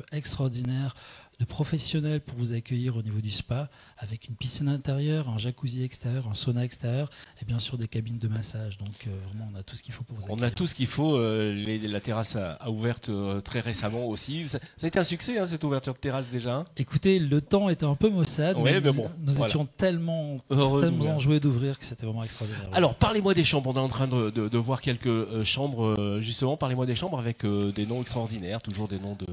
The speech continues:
Speaker 1: Voilà,
Speaker 2: de diamants,
Speaker 1: les
Speaker 2: bien sûr.
Speaker 1: chambres, euh, ont été conçues et réalisées sur, avec deux esprits. Un premier esprit, euh, au premier étage, où nous avons des chambres plutôt axées sur le lac, avec, euh, de grandes ouvertures, des terrasses,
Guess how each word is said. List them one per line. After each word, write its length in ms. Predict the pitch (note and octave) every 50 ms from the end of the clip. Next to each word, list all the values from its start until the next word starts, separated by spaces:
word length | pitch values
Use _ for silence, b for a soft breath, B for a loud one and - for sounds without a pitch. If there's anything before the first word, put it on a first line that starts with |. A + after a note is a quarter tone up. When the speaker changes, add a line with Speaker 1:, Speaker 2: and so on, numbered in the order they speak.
| F2 - -
Speaker 1:
Voilà, 240 | B2 C3+ B2+ A#2+
Speaker 2:
de 60 | G2 -
diamants, 180 | - A#2 A#2+
Speaker 1:
les 60 | B2+
Speaker 2:
bien 80 | C3+ C3+
sûr. 260 | B2+ - - - D3+
Speaker 1:
chambres, 400 | D#3 D#3+ E3 E3 D#3 C3+ B2+ C3
euh, 320 | B2 B2 B2 A#2 A#2 B2 B2
ont 160 | B2 B2 B2
été 300 | B2 A#2+ - - C3+ B2+
conçues 560 | - C3 C3 B2+ - - - - D3+ D#3 C#3+
et 60 | B2+
réalisées 540 | A2+ B2 A#2+ A#2+ B2 A#2+ A#2 A#2 C3 D3 D3+
sur, 220 | C3+ - - A#2+
avec 300 | A2+ A2+ A2+ A2 A#2 A#2+ A#2+
deux 180 | C#3+ C#3+ B2+
esprits. 400 | A2 - - - - - F#3+ F3
Un 60 | C3 A2+
premier 360 | - - C#3+ C3+ C#3 C3+ C3+
esprit, 500 | C3 B2+ - - - - - D#3+ D#3 C#3+
euh, 340 | B2 A#2 A2+ A2+ A2 G#2+ A2+ A2+ -
au 40 | B2+ -
premier 320 | - - C3 B2+ B2+ B2
étage, 260 | A#2+ - D#3+ D#3+ C3
où 40 | A#2+
nous 120 | A#2+ A2
avons 160 | A#2 A2+ A2+ A2+
des 100 | A2+ A2+
chambres 460 | - - - C#3+ D3 D3+ B2+ A#2 - B B B B B B -
plutôt 480 | - D#3+ - - F#3 F3+ F#3 F#3+ - - _ _ _ _ -
axées 480 | C#3 C3+ - - - - - C#3 C3+
sur 220 | B2+ - - B2 A#2+
le 100 | A#2 A2+
lac, 360 | A2 G#2 G#2 - - - - - _ -
avec, 420 | A#2 A2 G#2+ A2 G#2+ - - -
euh, 140 | A#2 G#2+ G#2+
de 140 | G2+ A2 A2
grandes 260 | G#2 G#2+ A#2 A#2+ A2+
ouvertures, 580 | A#2+ A2+ A#2+ B2 A#2 - - - D#3 D#3+ D#3+ C#3
des 120 | A#2 G#2+
terrasses, 600 | - - A2+ G#2+ G2+ A2+ B2 C#3 D#3 D#3+ B2+ -